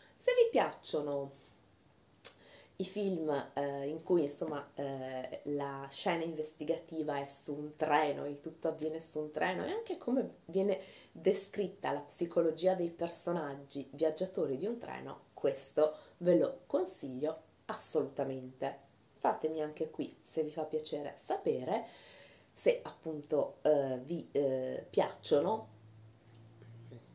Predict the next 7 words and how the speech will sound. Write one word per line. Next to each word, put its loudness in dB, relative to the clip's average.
eh, -6
o 4
vi 4
incuriosiscono, 2
ecco, -2
eh, -6
film -6